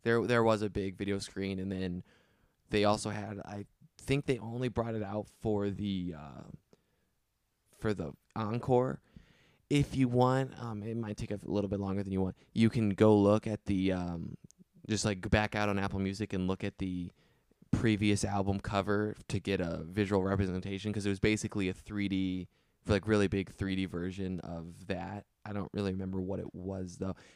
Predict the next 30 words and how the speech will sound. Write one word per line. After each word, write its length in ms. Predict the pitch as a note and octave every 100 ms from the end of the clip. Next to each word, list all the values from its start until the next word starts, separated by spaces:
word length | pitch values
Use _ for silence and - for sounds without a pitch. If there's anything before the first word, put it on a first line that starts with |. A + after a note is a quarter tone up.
| -
That, 120 | B2
okay, 280 | B2+ C3 G#2+
so 120 | -
yeah, 200 | A#2+ G#2
that 160 | G2+ F#2
electric 340 | G#2+ G#2+ G2+
chair 420 | - G#2+ G2 G2 G2
there 280 | G2+ G2
on 80 | G2
the 80 | G2
bottom, 280 | G2 F#2+ F#2+
that 120 | F#2
black 220 | G#2 G2+
and 80 | G2
pink 200 | G2 G2
electric 340 | F#2 F#2+ - -
chair, 320 | G2+ F#2 F2 - - -
they 140 | A2+
just 180 | A2+ A2
had 140 | G#2+
a 60 | G2
big, 560 | F2+ G#2 G2 F2+ G2 - _ _ - - _ _ _ _ _ _ _ _ _ _ _ _ _ -
actually, 280 | G#2+ A2 G2+
it 40 |
might 120 | F#2 F2+
not 120 | E2+
be 80 | F2
an 60 |
electric 300 | D#2+ E2+ E2+
chair, 220 | F#2 D#2+